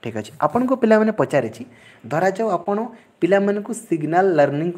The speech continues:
ମାନେ ସିଗ୍ନାଲ ସମ୍ପର୍କରେ ପଢ଼େଇବେ, ତ କିପରି ଭାବରେ ପଢ଼େଇବେ, କ'ଣ କରିକି ପଢ଼େଇବେ? ହେଲ୍ପ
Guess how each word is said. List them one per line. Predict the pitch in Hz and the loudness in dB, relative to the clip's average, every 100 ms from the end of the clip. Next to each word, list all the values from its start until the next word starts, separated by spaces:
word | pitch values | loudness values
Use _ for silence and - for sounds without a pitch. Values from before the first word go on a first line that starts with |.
| - 180 | -10 -8
ମାନେ | 208 | -8
ସିଗ୍ନାଲ | 208 160 156 190 | -2 -2 2 0
ସମ୍ପର୍କରେ | 196 180 175 175 180 175 | 0 -2 -2 -2 -2 -2
ପଢ଼େଇବେ, | 135 123 147 120 180 - - _ | -2 0 0 0 -4 -10 -20 _
ତ | 269 - | -12 -6
କିପରି | 247 240 262 226 | -4 0 0 0
ଭାବରେ | 190 180 185 | 2 2 2
ପଢ଼େଇବେ, | 135 113 98 90 - - - - | 0 0 -2 -6 -14 -20 -20 -2
କ'ଣ | 226 240 233 | 0 0 2
କରିକି | 147 147 | 0 0
ପଢ଼େଇବେ? | 156 104 95 - - _ _ _ _ _ _ _ _ _ _ - _ _ _ _ _ _ - | -6 -8 -8 -12 -18 _ _ _ _ _ _ _ _ _ _ -20 _ _ _ _ _ _ -8
ହେଲ୍ପ | 139 185 240 | 2 4 4